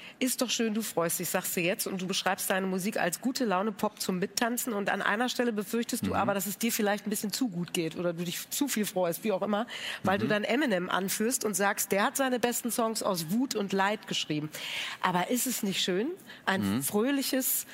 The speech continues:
Speaker 1: zufriedenes Gemüt zu haben und dementsprechend die passende Musik dazu zu machen?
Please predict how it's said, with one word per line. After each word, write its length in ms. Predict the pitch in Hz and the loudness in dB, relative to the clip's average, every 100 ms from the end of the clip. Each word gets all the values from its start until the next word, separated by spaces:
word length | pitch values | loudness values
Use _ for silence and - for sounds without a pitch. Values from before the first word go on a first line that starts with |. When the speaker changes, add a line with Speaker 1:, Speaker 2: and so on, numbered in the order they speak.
| - | -12
Speaker 1:
zufriedenes 600 | - 226 214 262 262 254 | -4 -2 2 2 2 0
Gemüt 320 | - 214 247 240 | 0 0 0 -2
zu 220 | - 220 | -2 2
haben 260 | 220 226 | 2 2
und 240 | 247 208 - - - | 2 -2 -4 -10 -2
dementsprechend 680 | 220 226 - - 214 220 | 0 2 0 0 0 -2
die 20 | |
passende 320 | - 208 208 208 | 0 0 2 0
Musik 240 | 175 185 | 0 0
dazu 260 | 247 240 254 | -2 -2 -6
zu 160 | - | -2
machen? 200 | 277 269 | -4 -4